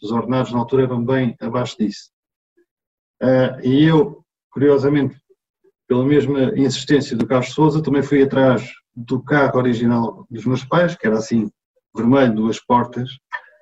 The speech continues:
mas já não o conseguia encontrar, então arranjei este, uma réplica, quando eu o vi, pronto, se calhar mais valia não, não ter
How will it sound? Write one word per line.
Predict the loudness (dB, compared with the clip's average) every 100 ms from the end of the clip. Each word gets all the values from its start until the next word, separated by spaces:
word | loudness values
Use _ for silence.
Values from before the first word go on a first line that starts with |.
| _
mas | 2 4 2 -2 -4
já | -2
não | 2 2
o | 2
conseguia | 0 0 0
encontrar, | 2 2 0
então | 2 2
arranjei | 2 2 2 2
este, | 2 2 0 _ _ _ -2
uma | 0 4
réplica, | 2 2 -2 -2
quando | 0 4
eu | 4
o |
vi, | 4 0 0 -6 -4
pronto, | -2 -2 -6 _ _ _ _
se | _
calhar | 0 2
mais | 2 0
valia | 0 2 4 2 -4 _ _ _ _ _ _ _ _ -2
não, | 0 2
não | 2 2
ter | 2 2